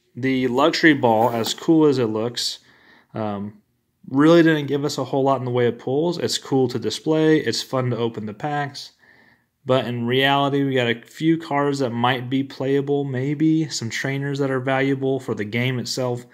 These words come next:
But in terms of pulls, one point for us.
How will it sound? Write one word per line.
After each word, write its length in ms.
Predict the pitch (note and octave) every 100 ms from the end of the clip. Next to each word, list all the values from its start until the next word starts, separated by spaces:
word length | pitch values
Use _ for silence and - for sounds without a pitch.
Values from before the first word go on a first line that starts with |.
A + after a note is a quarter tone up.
| - - - _
But 80 | A#2+
in 120 | A#2
terms 260 | A#2+ C#3 A#2+
of 140 | G2
pulls, 560 | - C#3 C3+ C3+ B2+ - _ _ _ - _
one 240 | B2 A#2+
point 240 | A#2+ A2 -
for 160 | A#2
us. 260 | G#2+ - -